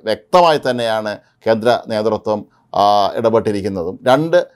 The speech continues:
കേന്ദ്രമന്ത്രിമാരാണ് കേരളത്തിൽ മത്സരിക്കുന്നത് എന്നുള്ളത് കേരളത്തിലെ മുൻ ലോക്സഭാ തെരഞ്ഞെടുപ്പുകളെ അപേക്ഷിച്ച്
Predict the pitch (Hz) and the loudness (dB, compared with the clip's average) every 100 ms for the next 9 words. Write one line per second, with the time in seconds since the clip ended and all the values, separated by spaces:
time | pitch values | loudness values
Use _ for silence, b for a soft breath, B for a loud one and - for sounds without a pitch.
0 | _ 127 139 151 160 143 131 135 127 123 | _ 0 2 2 2 0 -2 0 2 2
1 | 120 117 120 120 117 113 - 127 123 120 | 0 -2 -2 -4 -4 -4 -4 -4 -2 -2
2 | 120 113 113 110 110 127 - _ _ 123 | 0 0 0 0 0 -2 -8 _ _ 0
3 | 131 135 139 135 147 170 - - 135 - | 2 2 0 0 0 -2 -4 0 0 0
4 | 139 - 131 127 127 123 127 123 117 113 | 2 2 2 -2 -2 0 0 0 0 -2
5 | 123 - 123 | -4 -4 -8